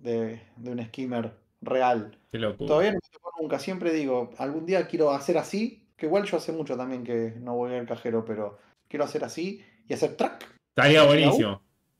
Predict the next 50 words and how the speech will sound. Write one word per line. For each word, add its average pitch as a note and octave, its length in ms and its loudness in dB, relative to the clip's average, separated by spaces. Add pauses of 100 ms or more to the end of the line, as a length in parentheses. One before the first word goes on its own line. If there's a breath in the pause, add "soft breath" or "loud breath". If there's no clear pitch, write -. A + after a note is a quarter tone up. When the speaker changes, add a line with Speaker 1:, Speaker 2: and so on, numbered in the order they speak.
(380)
Speaker 1:
Me E3 100 -4
encantaría, E3+ 500 4
pero E3+ 260 6
s-, - 220 -8
también F#3 440 2
sé G#3+ 260 0
de G3+ 160 4
que D3 380 -2
si - 240 -10
se - 280 -4
encuentro E3+ 440 0
uno, G3+ 320 4
quedo F3 260 8
grabado E3 540 6
seguro D3+ 340 0
por C#3 120 -2
alguna D3 280 -4
de C#3+ 80 -2
las C#3 80 0
Speaker 2:
Lo D3+ 120 -2
Speaker 1:
cámaras C#3 240 6
Speaker 2:
vas - 20 4
a D3 100 8
Speaker 1:
del C3+ 80 4
Speaker 2:
tener C3+ 100 4
que C3 140 6
Speaker 1:
cajero. B2+ 160 0
Speaker 2:
dejar. - 140 -4 (640)
Speaker 1:
Lo F3+ 80 2
voy F#3 120 6
a F3 60 2
tener D#3+ 220 0
que D3+ 60 4
dejar, E3 540 2 (440)
pero C#3 220 -2
bueno, C3 340 2
en C3+ 140 -6
ese D#3 220 0
momento D#3 380 -2
por D3 120 0
lo C3+ 100 0
menos, C#3 540 -8 (100)
eh, A#2 320 -8
le A#2+ 80 -6
saco C3 220 -8
un B2 80 -8
par A#2+ 140 -4
de B2 60 -6
fotos. A#2+ 340 -8
Speaker 2:
Sí, A#2 220 -4